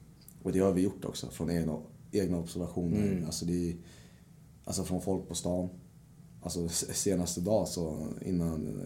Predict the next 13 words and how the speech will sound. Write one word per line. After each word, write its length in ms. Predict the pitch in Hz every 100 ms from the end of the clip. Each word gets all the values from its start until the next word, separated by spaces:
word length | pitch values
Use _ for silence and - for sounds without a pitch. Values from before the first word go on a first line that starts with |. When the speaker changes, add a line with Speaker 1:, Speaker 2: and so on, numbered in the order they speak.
| 95
Speaker 1:
jag 160 | 90 85
kom 140 | 85
hit, 380 | 95 82 - - - - - - -
så 120 | -
hade 100 | 85
jag 60 | 85
varit 140 | 85
i 40 | 82
stan 280 | 90 80
och 60 | 78
köpt 240 | - -
en 100 | 80
morsdagspresent. 840 | 82 85 87 85 - - 87 -